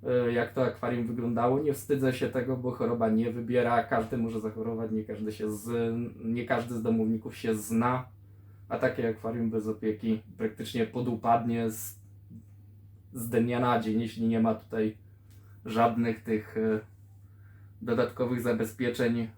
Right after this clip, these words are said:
w postaci elektroniki i tego. Dodatkowo warto wspomnieć, że,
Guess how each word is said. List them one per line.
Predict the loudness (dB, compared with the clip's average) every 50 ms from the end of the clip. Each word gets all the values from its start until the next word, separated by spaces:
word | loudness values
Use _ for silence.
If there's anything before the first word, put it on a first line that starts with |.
| -18 -20
w | -20 -16
postaci | -14 -14 -10 -4 -2 0 0 0 0 0 0 0 2 2
elektroniki | 4 4 4 4 2 -2 -4 -2 -2 -2 -2 -4 -4 -4 -4 0 0 0 0 0
i | 0
tego. | -2 -2 0 2 2 0 0 0 -2 -8 -16 -20 -20 -20 -20 -20 -20 -20 -20 -20 -20 -20 -20 -20 -20 -20 -18 -10
Dodatkowo | -4 0 2 2 0 0 -2 -2 0 0 0
warto | 0 -2 -2 -2 -6 -10
wspomnieć, | -12 -12 -8 -6 -4 -2 -2 -2 -2 -2 -2
że, | -2 -2 0 0 0 -2